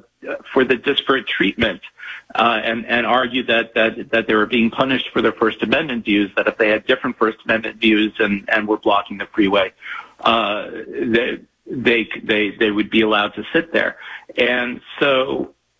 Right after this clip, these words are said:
it, it, it's worse than the outrage that we, we, we have because of, of the long-term effects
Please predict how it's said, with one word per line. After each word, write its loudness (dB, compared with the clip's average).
it, -2
it, 0
it's 0
worse 0
than -2
the -2
outrage 0
that 2
we, -2
we, 2
we 2
have -2
because 0
of, 2
of -2
the 0
long-term 2
effects 0